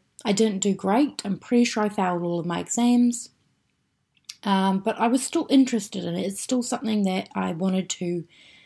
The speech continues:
continue doing. So I then went on to level two, which pretty much took the form of a booklet. So you had one big textbook that you would work out of,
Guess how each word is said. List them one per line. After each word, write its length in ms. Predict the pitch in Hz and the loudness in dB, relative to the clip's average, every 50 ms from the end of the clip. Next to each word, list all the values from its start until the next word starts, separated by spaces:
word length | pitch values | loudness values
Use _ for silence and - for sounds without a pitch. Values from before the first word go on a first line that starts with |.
| _ _ _ _ _ _ _ _ - | _ _ _ _ _ _ _ _ 0
continue 640 | - 269 285 254 240 - 220 233 220 208 196 190 190 | 4 6 6 6 6 4 2 2 4 4 4 4 4
doing. 420 | 175 180 185 190 170 190 202 196 | 2 -2 -4 -4 -6 -6 -8 -8
So 440 | 202 - - 214 196 185 185 180 185 - - - - _ _ _ _ _ | -6 -4 0 2 4 4 4 2 0 -4 -10 -20 -20 _ _ _ _ _
I 680 | - 233 220 220 220 220 226 226 226 226 220 220 - - _ _ - | -4 -2 2 2 4 4 4 2 2 0 0 -4 -6 -10 _ _ -4
then 240 | 208 196 226 220 208 | 0 2 2 4 4
went 140 | 196 190 185 | 4 2 2
on 180 | 185 185 190 | 0 0 -2
to 480 | 196 - - 202 190 185 180 180 175 180 | -2 -2 -2 -2 0 0 -2 -2 -4 -2
level 300 | 180 190 185 160 160 165 | -2 -2 -2 -2 -4 -8
two, 300 | 160 - 220 269 359 415 - - _ _ _ _ _ _ _ - - - _ - | -6 -2 0 2 0 0 -2 -6 _ _ _ _ _ _ _ -14 -14 -12 _ -8
which 520 | 208 202 196 - - - - - - _ _ _ - | -6 -6 -6 -6 -8 -8 -8 -8 -8 _ _ _ -14
pretty 200 | - - 359 427 | -8 -6 -6 -6
much 260 | 508 494 - - - | -6 -6 -8 -10 -8
took 260 | - - 330 302 - | -6 -6 -8 -6 -6
the 80 | - 277 | -8 -8
form 600 | - - - - 226 220 220 220 214 220 - - - - | -8 -6 -2 0 2 2 2 2 0 0 -2 -6 -6 -4
of 640 | 202 196 196 190 185 185 180 180 175 165 - - _ | 0 0 2 2 2 0 -2 -4 -8 -10 -14 -10 _
a 260 | - 185 185 185 160 151 - _ | -4 -2 -2 -2 -4 -8 -8 _
booklet. 720 | - 196 - - - - 285 392 508 453 - - - - _ _ _ _ _ _ _ _ _ _ _ _ _ _ _ _ _ - - - | -6 -6 -6 -6 -4 -2 0 0 0 -2 -6 -12 -20 -20 _ _ _ _ _ _ _ _ _ _ _ _ _ _ _ _ _ -16 -16 -8
So 140 | - - | -4 -2
you 140 | 202 190 190 | 0 0 2
had 80 | 190 202 | 2 4
one 200 | 320 320 302 269 | 4 6 6 6
big 220 | 247 226 214 202 | 4 2 0 -2
textbook 680 | - - 226 220 - - - - 214 214 202 208 - - - | -4 -4 -4 -4 -6 -6 0 0 0 0 0 -2 -8 -8 -8
that 140 | 208 202 | -8 -6
you 120 | 190 180 196 | -6 -4 -2
would 160 | 202 196 175 | -2 0 2
work 240 | 214 240 247 240 - | 2 2 2 2 2
out 200 | 196 185 185 185 | 2 2 2 2
of, 200 | 190 190 190 | 2 0 0